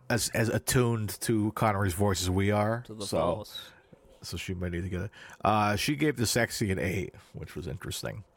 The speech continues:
Speaker 1: Um,
Speaker 2: Hold on one second.
Speaker 1: so seven for me, eight for her.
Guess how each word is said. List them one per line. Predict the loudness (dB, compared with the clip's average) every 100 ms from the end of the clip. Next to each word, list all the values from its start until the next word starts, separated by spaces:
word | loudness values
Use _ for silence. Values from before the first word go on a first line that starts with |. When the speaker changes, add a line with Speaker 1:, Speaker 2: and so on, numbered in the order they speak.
| _ -20 -20 -20 -20 -20 -20 -20 _ -20 _ _ -4
Speaker 1:
Um, | -2 0 -2 -4 -6 -12
Speaker 2:
Hold | -10
on | -12 -16
one | -20 -10
second. |
Speaker 1:
so | -4 -4 -2
seven | 0 0 0
for | -2
me, | 0 2 2 0
eight | -2 -2
for | -4 -4
her. | -4 -6